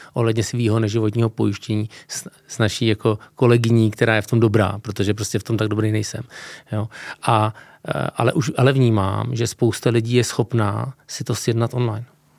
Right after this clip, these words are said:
Jo? Takže a, a část lidí se tam přesouvá. Stejný je to i s ostatníma produktama.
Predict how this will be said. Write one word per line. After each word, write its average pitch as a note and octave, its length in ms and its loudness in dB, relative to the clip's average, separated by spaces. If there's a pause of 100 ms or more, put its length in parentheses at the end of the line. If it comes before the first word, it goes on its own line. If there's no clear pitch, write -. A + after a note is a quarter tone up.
(920)
Jo? A2+ 220 -2 (600)
Takže A2+ 380 2 (240)
a, C#3+ 80 -2
a - 100 -4
část A#2+ 260 0
lidí A#2+ 160 -2
se - 80 -6
tam B2 80 2
přesouvá. A#2 560 -2
Stejný G#2+ 380 0
je G#2+ 80 0
to A#2 220 -2
i A#2 60 -2
s - 100 -6
ostatníma B2 460 0
produktama. A2 540 -6